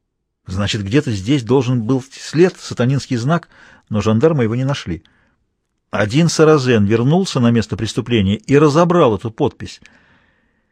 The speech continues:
Я уже стоял на краю скалы, как было в первый раз. Обернувшись к плоскогорью, я стал размышлять. Жандармы, безансонские профессионалы из отдела оперативных расследований,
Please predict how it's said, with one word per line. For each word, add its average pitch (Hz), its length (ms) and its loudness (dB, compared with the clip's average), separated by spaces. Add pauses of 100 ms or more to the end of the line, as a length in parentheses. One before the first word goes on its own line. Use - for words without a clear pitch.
(460)
Я 123 180 2
уже 151 160 2
стоял 147 320 2
на 135 100 2
краю 131 300 2
скалы, 127 420 0
как 104 180 -2
было 101 180 -2
в - 60 -14
первый 98 260 -4
раз. 85 280 -8 (1200)
Обернувшись 127 680 0
к - 100 -16
плоскогорью, 131 560 0
я 123 100 0
стал 131 220 -2
размышлять. 127 580 -4 (1300)
Жандармы, 135 840 0 (880)
безансонские 151 680 0
профессионалы 165 640 2
из 110 200 -4
отдела 127 360 2
оперативных 120 520 -2
расследований, 123 600 -2